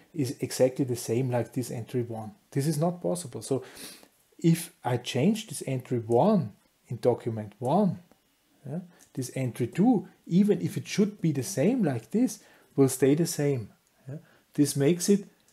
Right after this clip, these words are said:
very difficult to find a consistency. Yeah? There, this document-oriented thing has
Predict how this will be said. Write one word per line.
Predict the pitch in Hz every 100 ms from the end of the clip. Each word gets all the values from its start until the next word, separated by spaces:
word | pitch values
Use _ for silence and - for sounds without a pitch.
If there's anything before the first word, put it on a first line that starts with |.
| _ _ _ _
very | 156 127 147 240 247 - _ _ _ _ _
difficult | 214 - - - 175 233 - _ _ _
to | 156
find | - 139 123 196 226 156
a |
consistency. | - 156 147 185 202 - 147 120 123 107 - _ _ -
Yeah? | 131 202 - _ _ _ _ -
There, | 147 190 185
this | - 170 -
document-oriented | 147 143 170 170 147 151 156 156 151
thing | - 165 190 - _ _
has | - 143 190 -